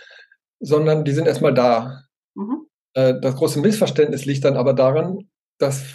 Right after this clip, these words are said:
Speaker 1: manche davon ausgehen, wenn ich einen Wunsch habe, dann habe ich doch einen Partner dafür, damit er mir die erfüllt.
Speaker 2: Mhm. Da, wo es
Speaker 1: Also
Speaker 2: dann zu einer Erwartung so ein bisschen wird.
Speaker 1: Bitte?
Speaker 2: Wenn's zu, dann in Richtung Erwartung geht.
Speaker 1: Genau. Also, dass ein Wunsch verwechselt wird mit Erwartung,
Speaker 2: Mhm.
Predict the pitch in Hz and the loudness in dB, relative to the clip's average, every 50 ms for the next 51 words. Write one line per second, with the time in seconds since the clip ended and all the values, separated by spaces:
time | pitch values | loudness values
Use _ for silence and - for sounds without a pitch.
0 | - _ - - 139 139 151 156 170 151 156 156 147 - 156 147 139 151 147 - | -16 _ -6 -4 -4 -2 -2 -2 -2 0 0 0 0 0 0 0 0 0 0 0
1 | 156 143 139 139 147 - 139 135 135 165 190 - 143 147 147 165 170 156 156 143 | -2 -2 -2 -2 -2 -2 -2 0 0 0 0 2 2 4 4 4 4 4 2 0
2 | 139 127 127 151 151 - - 147 131 135 135 - 147 - - 165 156 156 143 135 | 0 0 -2 -4 -4 -4 -2 -2 -2 -2 0 0 0 0 0 0 2 2 2 2
3 | 139 160 139 135 131 156 139 160 151 147 151 143 160 160 147 - - 214 170 139 | 2 2 2 2 2 2 2 0 0 0 0 0 2 0 2 2 2 2 2 2
4 | 131 - - - _ _ _ _ - - 196 196 220 262 254 - _ _ _ _ | -2 -4 -10 -16 _ _ _ _ -6 -4 -2 -2 -2 -4 -6 -12 _ _ _ _
5 | _ _ _ _ _ - 185 180 175 160 143 - - 190 - - 196 190 - - | _ _ _ _ _ -4 -4 -2 0 -2 -2 0 -2 -2 -2 -4 -8 -10 -6 -4
6 | 180 175 190 190 196 196 180 165 160 165 160 160 160 160 - 160 156 151 151 151 | 0 4 4 4 4 4 0 -2 -4 -4 -4 -4 -6 -6 -8 -8 -8 -6 -6 -8
7 | 160 160 - _ _ _ _ - 143 143 208 233 226 - - _ _ _ _ _ | -10 -10 -12 _ _ _ _ -4 0 2 2 2 0 -4 -14 _ _ _ _ _
8 | _ _ - 185 196 190 - - - - - - 175 180 185 190 185 196 202 - | _ _ -2 -2 -2 -2 -6 -10 -12 -6 -2 -2 -2 0 -2 -4 -4 -4 -4 -4
9 | 220 185 151 - 180 190 190 202 190 214 180 160 151 147 139 123 127 - - - | -4 -4 -2 0 2 4 4 4 2 0 -2 -2 -2 -4 -8 -10 -12 -8 -2 0
10 | 151 143 135 117 - - - - - - 135 135 135 139 127 139 131 131 151 139 | 2 4 4 2 0 -4 -10 -16 -6 -2 0 0 2 0 0 -2 -4 -4 -4 -2
11 | 123 151 175 202 196 - 160 151 156 147 151 - 147 139 139 139 139 143 143 127 | 0 2 2 2 2 2 2 2 2 0 0 0 0 0 0 0 -2 -2 -2 -2
12 | 131 127 127 120 143 156 - 196 208 220 226 - - _ _ _ _ - - - | 0 0 2 2 2 2 2 2 2 2 0 -4 -12 _ _ _ _ -20 -20 -20
13 | 247 254 | -20 -20